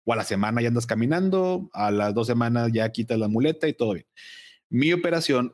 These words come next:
fue por un tema genético que tengo, que el colágeno no se alcanzó a desarrollar, algo así me explicó el doctor, y yo me troné el tendón rotuliano, que es el tendón como más grueso y más largo que, que tenemos, y es el que permite flexionar la, la rodilla.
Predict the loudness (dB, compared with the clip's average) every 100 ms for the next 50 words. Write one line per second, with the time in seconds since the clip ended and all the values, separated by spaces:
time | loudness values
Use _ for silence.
0 | -4 -2 0 -2 -2 -2 -2 -2 -2 -2
1 | -2 -4 -4 -4 -4 -4 -4 -4 -6 -2
2 | 0 0 -2 -2 -2 0 0 0 -2 -4
3 | -4 -4 -2 -2 -2 -2 -2 -4 -4 -4
4 | -6 -6 -8 -4 -6 -6 -8 -8 -10 -20
5 | -20 -20 _ 0 2 4 2 2 2 2
6 | 2 0 0 0 0 0 2 0 0 -2
7 | 2 2 2 0 -4 _ _ -4 0 0
8 | 0 0 0 0 2 2 2 2 -2 0
9 | 0 2 2 2 2 2 2 0 0 -2
10 | -2 -4 -2 0 2 0 -4 -2 0 0
11 | -2 0 0 -2 -2 -4 -2 -2 0 0
12 | -2 -2 0 0 -2 0 2 2 0